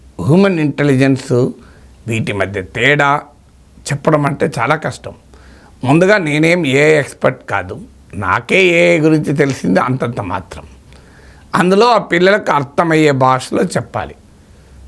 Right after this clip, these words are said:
వాళ్ళు అడిగేది ఏంటంటే, "ఏఐ వస్తున్నట్ట సార్, ఉద్యోగాలు రావట కదా, మేమెంత చదువుకున్నా, so మా పనులని, మనం చేసే పనులని ఏఐ చేస్తట కదా" అని వాళ్ళు పిల్లలు అడిగిన ప్రశ్న.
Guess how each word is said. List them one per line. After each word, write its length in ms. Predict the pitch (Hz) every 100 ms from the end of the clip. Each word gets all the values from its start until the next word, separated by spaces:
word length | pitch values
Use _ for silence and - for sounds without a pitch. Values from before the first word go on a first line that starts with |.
| -
వాళ్ళు 140 | 175 196
అడిగేది 380 | 202 208 196
ఏంటంటే, 440 | 180 165 151 147 180
"ఏఐ 440 | 160 165 165 160
వస్తున్నట్ట 500 | 143 - - 180 127
సార్, 280 | 127 - 131
ఉద్యోగాలు 600 | 117 123 127 127 127 117
రావట 320 | 117 107 123
కదా, 400 | 117 110 107 110 120 _
మేమెంత 360 | 147 120 120 123
చదువుకున్నా, 840 | 131 143 110 123 - 110 107 110 - - - - - - - _ -
so 120 | 202
మా 200 | 180 170
పనులని, 460 | 175 165 160 160 151
మనం 380 | 147 156 175 160
చేసే 220 | 156 151
పనులని 440 | - 139 143 156
ఏఐ 400 | 147 101 104 127
చేస్తట 640 | 127 120 123 - 123 113 110
కదా" 300 | 107 107 113 - -
అని 120 | 254
వాళ్ళు 240 | 262 208
పిల్లలు 360 | - 156 160 160
అడిగిన 240 | 139 143
ప్రశ్న. 380 | 233 - - 101